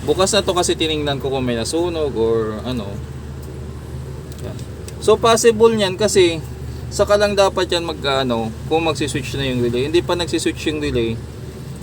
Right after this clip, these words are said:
ah, meron agad. Tanggalin natin tong relay. Tingnan natin. Okay. Nakabunot na ba? Baka makuryente ako. <laughs>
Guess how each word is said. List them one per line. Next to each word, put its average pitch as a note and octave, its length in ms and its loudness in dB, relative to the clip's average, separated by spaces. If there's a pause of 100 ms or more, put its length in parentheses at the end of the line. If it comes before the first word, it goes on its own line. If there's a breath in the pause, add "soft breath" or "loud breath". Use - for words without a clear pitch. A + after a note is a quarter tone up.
(360)
ah, A#2+ 640 2 (480)
meron D3 240 4
agad. B2 400 2
Tanggalin F3 400 2
natin D3+ 320 2
tong B2+ 160 -2
relay. A2+ 240 -2
Tingnan C3+ 320 -2
natin. A2 320 -2 (1700)
Okay. - 160 -10 (2250)
Nakabunot A#2+ 480 0
na A2+ 160 -6
ba? B2 80 2
Baka G#2 240 -4
makuryente G#2+ 560 -4
ako. G2 220 -4
<laughs> - 280 -10